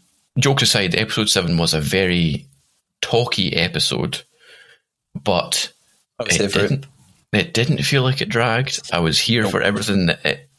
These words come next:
Speaker 1: that, that it did and is clearly setting up for the remainder of the season. Um,
Speaker 2: I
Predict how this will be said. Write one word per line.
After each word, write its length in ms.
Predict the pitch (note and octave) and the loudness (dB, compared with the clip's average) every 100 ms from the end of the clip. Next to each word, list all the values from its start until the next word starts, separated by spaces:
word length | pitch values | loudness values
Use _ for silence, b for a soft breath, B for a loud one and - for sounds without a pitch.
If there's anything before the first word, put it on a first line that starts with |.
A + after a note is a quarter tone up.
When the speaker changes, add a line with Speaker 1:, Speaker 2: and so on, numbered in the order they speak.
| - | -2
Speaker 1:
that, 160 | - - | 0 0
that 180 | E2 D#2 | 0 -2
it 160 | - | 0
did 280 | F#2 G#2+ C3+ F#2 | 0 0 0 -2
and 200 | F#2 F2+ | 0 0
is 280 | E2+ E2+ | 0 -2
clearly 440 | - - F#2+ E2+ D2 | -4 -2 0 0 0
setting 380 | - F#2 - F2 | 0 0 0 0
up 240 | C#3 - - _ | 0 -6 -20 _
for 120 | - G#2 | -4 0
the 100 | F#2+ | 2
remainder 320 | G#2 G#2+ A2 | 2 2 2
of 60 | |
the 60 | G#2+ | 0
season. 420 | - B2 C3 E3 B B B B B B _ - | 0 2 2 0 B B B B B B _ 0
Um, 340 | E2+ E2+ D#2+ | 2 4 4
Speaker 2:
I 380 | A2+ A2+ A2+ A#2 | 4 4 4 2